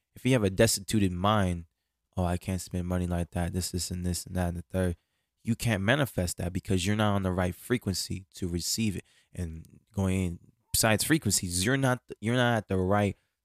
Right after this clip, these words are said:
time to receive it. You cannot receive ten thousand dollars if you're poor. And the reason I say that is because you will spend it carelessly because you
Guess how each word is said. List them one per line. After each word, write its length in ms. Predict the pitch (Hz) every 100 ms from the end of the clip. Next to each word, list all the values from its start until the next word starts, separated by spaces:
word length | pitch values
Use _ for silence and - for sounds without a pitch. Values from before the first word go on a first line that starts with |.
| -
time 600 | - 135 156 131 90 92
to 140 | - 90
receive 440 | 85 - 95 101
it. 120 | - _ _ -
You 80 |
cannot 300 | 110 135 131
receive 300 | 107 - 117
ten 200 | - 110
thousand 280 | 107 104 98
dollars 280 | 101 101 87
if 180 | 90 -
you're 140 | 90 -
poor. 300 | 90 82 80 _ _ _
And 100 | 95
the 40 | 92
reason 260 | 120 113
I 120 | 104
say 180 | 101 101
that 120 | 98 92
is 60 |
because 440 | 90 - 95 85 - _ _ _ _ _ -
you 540 | 92 113 131 131 123 - _ _
will 340 | 98 95 92
spend 440 | 87 - - 104 95
it 140 | 90 _
carelessly 640 | - 101 98 92 - 92 90
because 480 | 90 - 90 87
you 260 | 90 87 90